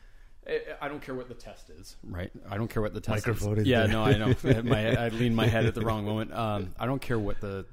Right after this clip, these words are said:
Speaker 1: you know, the measure is or the test, whether it's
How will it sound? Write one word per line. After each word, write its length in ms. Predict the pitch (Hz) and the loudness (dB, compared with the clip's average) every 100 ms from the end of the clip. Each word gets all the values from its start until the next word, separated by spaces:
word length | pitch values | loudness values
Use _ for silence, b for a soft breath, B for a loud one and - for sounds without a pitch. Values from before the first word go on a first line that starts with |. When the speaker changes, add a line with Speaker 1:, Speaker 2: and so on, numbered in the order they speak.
| - 85 | -14 -10
Speaker 1:
you 100 | 120 | -6
know, 160 | 101 95 | -6 -6
the 180 | 87 95 | -6 -4
measure 460 | 95 92 92 92 | -4 -6 -6 -8
is 260 | 90 90 90 | -10 -12 -10
or 120 | 90 | -10
the 100 | 90 | -10
test, 420 | - 92 87 - | -10 -10 -10 -12
whether 320 | 95 90 90 | -12 -10 -10
it's 220 | 87 - | -12 -14